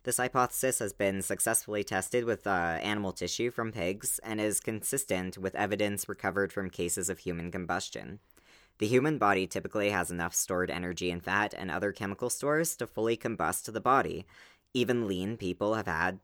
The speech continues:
you know, have several pounds of fat in their tissues. This fat, once heated by the burning clothing, wicks into the clothing much as candle wax, which typically was originally made of animal fat,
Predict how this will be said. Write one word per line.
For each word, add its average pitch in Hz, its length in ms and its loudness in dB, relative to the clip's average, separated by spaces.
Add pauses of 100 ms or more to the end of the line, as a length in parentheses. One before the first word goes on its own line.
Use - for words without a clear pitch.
(140)
you 92 220 -2
know, 73 160 -4
have 90 260 2
several 95 380 2
pounds 90 320 -2
of 104 100 -2
fat 82 240 0
in 107 60 -6
their 110 120 0
tissues. 90 580 -4 (360)
This 127 160 2
fat, 98 400 2
once 104 260 -2
heated 107 300 2
by 98 140 2
the 95 80 0
burning 95 340 0
clothing, 90 580 -2
wicks - 440 2
into 110 260 -8
the - 80 -2
clothing 95 500 0
much 90 220 -2
as 101 160 -2
candle 98 340 -2
wax, 80 420 -2
which - 240 -6
typically 101 400 0
was 95 540 2
originally 95 500 0
made 92 280 0
of 85 80 -4
animal 95 340 -2
fat, 85 400 0